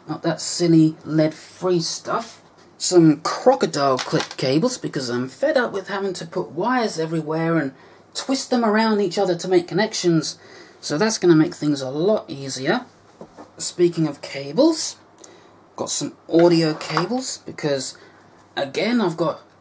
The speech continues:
hardly any way to connect up my equipment. The only ones I could really get were the ones with a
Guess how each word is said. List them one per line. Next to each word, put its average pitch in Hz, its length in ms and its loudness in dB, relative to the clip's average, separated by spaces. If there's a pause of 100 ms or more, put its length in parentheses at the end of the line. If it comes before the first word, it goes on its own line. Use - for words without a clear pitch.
hardly 160 440 -6
any 175 240 8
way 160 240 4
to - 140 -8
connect 151 340 -6
up - 140 -8
my 131 160 -8
equipment. - 720 -4 (1300)
The 277 80 6
only 320 120 8
ones 247 240 2
I 208 80 0
could 180 220 0
really 180 460 6
get 202 220 4
were 170 100 0
the 160 100 0
ones 165 400 6
with 151 180 -2
a 139 280 0